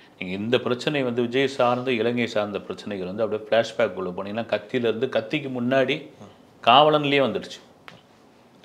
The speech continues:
ஏன்னா காவலன் நடிக்கிறதுக்கு முன்னாடி அசின் இலங்கைக்கு போயிட்டு இதே ராஜபக்சேவுடைய மனைவியெல்லாம் மீட் பண்ணி ஏறக்குறைய அந்த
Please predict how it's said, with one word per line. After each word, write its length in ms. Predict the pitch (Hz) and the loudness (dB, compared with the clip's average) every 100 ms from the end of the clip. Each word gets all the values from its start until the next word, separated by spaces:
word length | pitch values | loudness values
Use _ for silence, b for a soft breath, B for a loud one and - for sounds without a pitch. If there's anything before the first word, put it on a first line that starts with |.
| b b b b | b b b b
ஏன்னா 120 | - 98 | -6 4
காவலன் 720 | 120 143 151 147 147 131 123 | 10 10 10 6 4 0 0
நடிக்கிறதுக்கு 760 | 110 104 98 104 117 117 104 101 | 0 0 -6 -6 -4 -2 -4 -4
முன்னாடி 340 | 95 110 170 - - - _ _ - | -4 -4 -6 -10 -20 -20 _ _ -6
அசின் 480 | 104 - 156 165 - - - - - - - | -4 -2 -2 -2 -8 -18 -20 -20 -20 -14 -6
இலங்கைக்கு 400 | 117 123 104 95 | -2 0 -2 -4
போயிட்டு 500 | 95 87 - - - - - - - | -6 -4 -6 -6 -10 -20 -20 -20 -12
இதே 180 | 107 117 | -2 0
ராஜபக்சேவுடைய 840 | 120 110 123 113 104 104 98 92 | 2 0 0 -2 -4 -2 -2 -2
மனைவியெல்லாம் 500 | 92 104 110 101 104 | -6 -6 -6 -4 -6
மீட் 220 | 95 101 - | -8 -12 -14
பண்ணி 300 | 98 113 - - b b b - | -14 -14 -16 -20 b b b 0
ஏறக்குறைய 680 | 113 123 131 151 160 123 98 | 2 4 2 2 2 2 2
அந்த 320 | 107 127 | 0 0